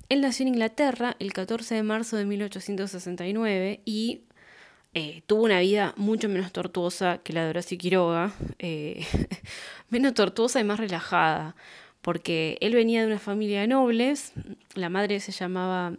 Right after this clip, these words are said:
Lady Sidney, que era duquesa, duquesa de Manchester, y el padre era Sir Stevenson Arthur Blackwood, eh, que era caballero de la Orden del Bagno y funcionario del Ministerio de Hacienda inglés.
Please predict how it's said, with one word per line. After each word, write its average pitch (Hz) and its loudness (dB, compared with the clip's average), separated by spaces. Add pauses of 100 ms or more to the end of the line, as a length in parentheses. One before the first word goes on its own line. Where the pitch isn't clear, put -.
Lady 180 -4
Sidney, 226 -2
que 226 -2
era 190 2
duquesa, 190 -4
duquesa 180 -6
de 175 0
Manchester, 185 -2 (720)
y 247 0
el 269 2
padre 277 4
era 233 0
Sir 233 -6
Stevenson 208 -2
Arthur 208 -4
Blackwood, 226 0 (840)
eh, 185 -4 (200)
que 226 2
era 254 6
caballero 254 4
de 240 4
la 196 0
Orden 220 2
del 202 -4
Bagno 247 2
y 339 -4
funcionario 233 0
del 196 -4
Ministerio 196 -2
de 190 0
Hacienda 190 -4
inglés. 165 -8